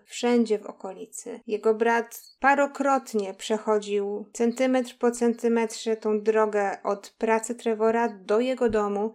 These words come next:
Szukał wszędzie, w-, nie tylko w jakichś zakamarkach, w jakichś dziurach, w jakichś rowach, ale i w śmietnikach.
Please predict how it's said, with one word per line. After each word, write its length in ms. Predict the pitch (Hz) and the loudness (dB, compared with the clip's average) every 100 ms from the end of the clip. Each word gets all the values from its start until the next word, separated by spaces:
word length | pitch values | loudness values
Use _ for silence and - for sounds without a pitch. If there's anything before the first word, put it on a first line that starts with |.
| _ - | _ -12
Szukał 420 | - 233 240 240 | -4 0 2 2
wszędzie, 680 | - 240 220 202 180 185 190 | 0 2 2 0 -4 -8 -10
w-, 220 | 202 214 | -14 -2
nie 140 | 233 233 | 0 2
tylko 340 | 254 247 226 | 0 -2 0
w 40 | |
jakichś 300 | 208 208 208 | 0 0 -4
zakamarkach, 760 | 196 202 208 202 202 202 208 196 | -4 -4 -2 0 0 0 -4 -4
w 40 | |
jakichś 260 | 196 202 190 | -6 -8 -8
dziurach, 580 | 202 220 208 202 202 196 | 2 4 4 0 -2 -10
w 20 | |
jakichś 320 | 196 202 - | -10 -10 -6
rowach, 460 | 208 202 196 196 - | -4 -2 -2 -6 -4
ale 180 | 226 247 | -4 -2
i 120 | 240 | -4
w 100 | - | -6
śmietnikach. 840 | - 269 247 - 233 208 - 135 | -2 -2 -2 0 2 0 -6 -20